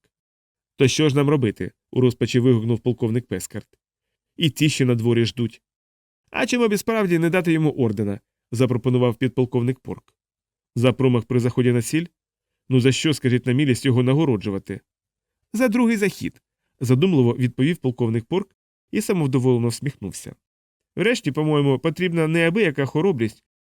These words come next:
щоб наважитися зайти на ціль удруге, коли поруч немає інших ланок, які відвертали б на себе частину зенітного вогню. І головне, він ще знищив міст,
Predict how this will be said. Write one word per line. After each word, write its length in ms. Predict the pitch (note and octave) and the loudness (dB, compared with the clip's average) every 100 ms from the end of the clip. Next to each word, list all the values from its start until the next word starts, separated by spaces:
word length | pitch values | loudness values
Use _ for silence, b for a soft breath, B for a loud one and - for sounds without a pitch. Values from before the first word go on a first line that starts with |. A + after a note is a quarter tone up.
| _ | _
щоб 200 | - C#3+ | -4 0
наважитися 580 | D3+ E3+ D#3 C#3+ C3 C3+ | 2 2 0 0 -2 2
зайти 300 | D3 C#3 D3 | 0 0 -2
на 120 | C#3 | -2
ціль 180 | - C#3 | -2 -2
удруге, 480 | C#3 F3+ D#3+ A2 - _ _ | 0 0 2 0 -4 _ _
коли 200 | - D#3 | 0 0
поруч 380 | D3+ G3+ D3 - | 2 0 0 -2
немає 300 | D3+ F3 C#3+ | -2 0 0
інших 420 | B2+ D3 C#3 C#3 | 0 -2 -2 -4
ланок, 380 | D3+ F#3 F3 - _ - | -2 0 -2 -4 _ -6
які 260 | C#3 E3 | -2 0
відвертали 540 | C#3+ C#3 D3 C#3 E3+ C#3 | 0 0 -2 -2 0 0
б 60 | |
на 100 | C3+ | 0
себе 300 | C3+ F#3 C#3+ | -2 0 -2
частину 420 | C3 C#3 - D3+ C3+ | -2 -4 -2 -2 -2
зенітного 560 | D3 D3 D3 C#3+ C#3+ | -2 -4 -2 0 0
вогню. 380 | D#3+ D#3+ A2+ F2 _ _ _ _ _ _ | 0 -2 -4 -8 _ _ _ _ _ _
І 140 | - F#3 | 0 2
головне, 440 | G3 G3+ A3+ A#3 | 4 2 2 2
він 140 | F3+ E3+ | 0 0
ще 200 | F3+ D3+ | 0 0
знищив 440 | E3+ E3+ - F#3+ | 0 0 -2 -2
міст, 340 | A3+ C#3 - | 0 -2 -4